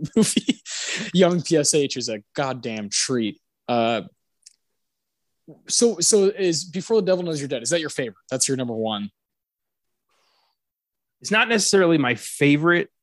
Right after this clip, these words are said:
Speaker 2: but I do think it is his best performance.
Speaker 1: Okay.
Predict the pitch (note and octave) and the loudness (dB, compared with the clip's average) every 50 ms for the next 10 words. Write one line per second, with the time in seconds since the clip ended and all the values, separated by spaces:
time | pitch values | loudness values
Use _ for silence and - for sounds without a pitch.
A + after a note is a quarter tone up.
0 | _ _ _ C3+ A2+ C#3 B2+ B2 C3+ C3 C#3+ D3 D3 - C#3+ C3 B2 B2 A#2+ A#2 | _ _ _ -4 0 0 2 2 0 2 0 0 0 0 -4 -4 -4 -4 -4 -6
1 | A2 - A#2 A2+ G#2 G2 F#2 - - A2 G#2+ G2 - - - _ - A2+ F#2+ - | -6 -6 -6 -6 -6 -8 -8 -4 -2 -2 -2 -2 -4 -8 -12 _ -14 -14 -14 -12
2 | F#2+ F2 C2+ A1+ G#1+ - - - - _ _ _ _ _ _ _ _ _ _ _ | -12 -12 -12 -14 -16 -16 -16 -16 -16 _ _ _ _ _ _ _ _ _ _ _
3 | - C3+ B2+ - A#2 A2 | -6 -6 -4 -2 -4 -4